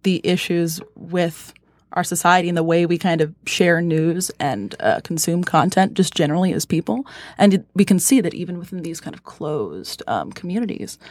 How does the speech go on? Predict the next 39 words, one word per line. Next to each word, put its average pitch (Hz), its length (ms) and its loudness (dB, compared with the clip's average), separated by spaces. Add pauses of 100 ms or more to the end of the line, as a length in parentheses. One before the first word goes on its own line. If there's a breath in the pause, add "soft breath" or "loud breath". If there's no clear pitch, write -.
(180 loud breath)
that - 140 -2
people 185 480 4
are 240 320 4 (100)
sharing - 440 0
the - 80 -8
same 95 280 -6
sort - 220 -10
of - 200 -14
polarizing, 95 920 -4 (460 loud breath)
often 165 400 0
untrue 151 720 -6
things 113 640 -8
solely 180 300 0
because 175 340 -2
they 180 120 0
realize 185 320 4
that 185 120 -6
that 147 160 0
is 160 160 -4
what 175 200 2 (180)
gets 180 240 0
engagement 170 400 2
within 180 260 2
your 180 160 6
own 185 160 4
community, 185 400 0
re-, 165 260 0 (300)
whether 180 400 4
or 160 80 0
not 165 540 -2 (400 loud breath)
it 180 120 4
is 160 240 2
being 170 240 2
amplified 127 800 2
by - 160 2
some - 160 -2
sort - 160 -2
of - 80 -4
algorithm. - 640 0